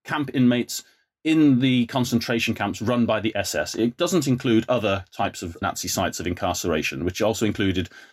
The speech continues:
tens of thousands more people. But those inmates in the camp system, those that were in the camps further to the east, Auschwitz, Gross-Rosen, Stutthof, and others, were gradually evacuated as the Red Army approached. And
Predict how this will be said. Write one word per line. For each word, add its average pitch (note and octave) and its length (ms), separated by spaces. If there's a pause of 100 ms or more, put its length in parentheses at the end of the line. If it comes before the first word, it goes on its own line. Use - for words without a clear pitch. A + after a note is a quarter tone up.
tens A2 240
of F#2 80
thousands F#2+ 400
more F2 240
people. - 420 (320)
But B2+ 160
those F#3+ 400
inmates D3 720 (160)
in B2+ 180
the A#2 80
camp A2+ 240
system, G#2 520 (160)
those D3+ 200
that C#3+ 140
were B2+ 120
in A#2 140
the A2+ 80
camps A2 300
further G#2+ 300
to G#2+ 140
the G#2 160
east, A2 400 (320)
Auschwitz, A2 760 (320)
Gross-Rosen, A#2 800 (240)
Stutthof, A#2 800
and G#2 140
others, A2+ 340 (300)
were B2 280
gradually C#3 460
evacuated F#2+ 720
as A2 240
the G#2 100
Red G2+ 180
Army F#2 340
approached. - 480 (360)
And A#2+ 320